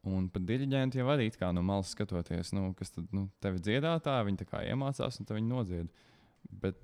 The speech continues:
tas tomēr ir tas viens cilvēks, kurā tad, kad tev ir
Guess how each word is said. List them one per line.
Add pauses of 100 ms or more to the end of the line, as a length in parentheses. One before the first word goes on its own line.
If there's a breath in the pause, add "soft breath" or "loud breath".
tas
tomēr
ir
tas
viens
cilvēks, (720 soft breath)
kurā
tad,
kad
tev
ir